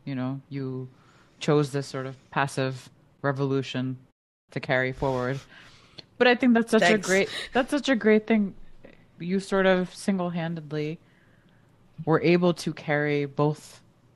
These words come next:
Speaker 1: your own self and your parents' sort of upbringing, culture, whatever that is that they're carrying, right? You were able to carry both of those things, and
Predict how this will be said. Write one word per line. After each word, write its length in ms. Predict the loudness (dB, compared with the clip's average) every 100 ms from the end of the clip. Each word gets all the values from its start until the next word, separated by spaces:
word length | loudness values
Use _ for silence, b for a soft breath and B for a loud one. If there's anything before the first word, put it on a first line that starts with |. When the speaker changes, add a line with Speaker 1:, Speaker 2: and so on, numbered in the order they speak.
| -12
Speaker 1:
your 340 | 0 2 2 2
own 460 | -2 -2 -2 -4 -6 _
self 640 | -2 0 0 -4 -16 -20 _ _
and 520 | -2 0 0 -2 -6 -8 b b b -6
your 120 | -6
parents' 760 | -4 -6 -4 -6 -8 -12 -20 _ _
sort 220 | -4 -2
of 100 | -2 -2
upbringing, 480 | -2 0 -2 -2
culture, 380 | -6 -10 -6 -4
whatever 360 | 0 0 2 0
that 220 | 0 -2
is 240 | -2 -4 -4
that 160 | -2
they're 280 | 0 0 -2 -6
carrying, 420 | -8 -6 -8 -8
right? 240 | -8 -10 _ b b b b b b b b _ _ 0
You 100 | 4
were 60 | 6
able 220 | 6 6
to 100 | 4
carry 260 | 4 4
both 280 | 4 4 2
of 80 | 2
those 220 | 0 -2
things, 260 | -4 -8 -6
and 240 | -6 -6